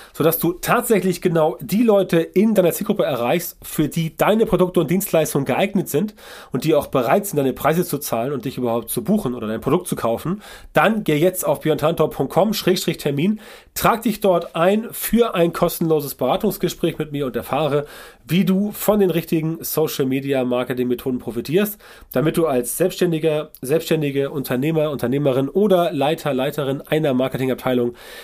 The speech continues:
deine Ziele oder die deines Unternehmens mit Social Media Marketing in kürzerer Zeit und mit weniger Aufwand erreichst. Also björntantor punkt com schrägstrich Termin, melde dich bei mir, sichere dir jetzt dein kostenloses Beratungsgespräch mit mir und wir hören uns dann wieder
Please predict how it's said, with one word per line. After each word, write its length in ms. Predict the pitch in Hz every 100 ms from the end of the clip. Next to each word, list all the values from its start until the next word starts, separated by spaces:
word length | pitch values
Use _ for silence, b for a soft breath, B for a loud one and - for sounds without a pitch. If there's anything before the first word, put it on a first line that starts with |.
| B
deine 260 | - 135 135
Ziele 400 | - - 175 170
oder 260 | 143 135 123
die 260 | 147 160
deines 260 | 170 131 127
Unternehmens 640 | 139 120 131 135 131 - -
mit 280 | 131 - -
Social 360 | - 139 -
Media 260 | 123 131 131
Marketing 520 | 123 120 120 127 127 -
in 200 | 226 214
kürzerer 460 | 185 185 151 139
Zeit 380 | - 143 143 -
und 260 | - 180 180 B B B -
mit 160 | 139
weniger 300 | 139 131 127
Aufwand 380 | 104 117 123 123
erreichst. 420 | 139 117 104 -
Also 280 | 185 220 127
björntantor 500 | 95 156 160 202 208
punkt 200 | 202 196
com 260 | 185 233 254 -
schrägstrich 540 | - - 190 - 170
Termin, 420 | - 160 180 208 202
melde 240 | 135 233
dich 140 | 240 -
bei 120 | 202
mir, 300 | 185 180 185 B B B
sichere 380 | - 165 180 160
dir 220 | 151 147
jetzt 400 | 131 151 208 - -
dein 280 | 160 175 175
kostenloses 640 | 165 160 - 151 139 135
Beratungsgespräch 640 | - 127 - - - 151 135
mit 140 | 139
mir 260 | 131 135 139
und 200 | 123 -
wir 400 | 110 113 175 170
hören 240 | 147 147
uns 140 | 147 123
dann 200 | 131 123
wieder 300 | 147 139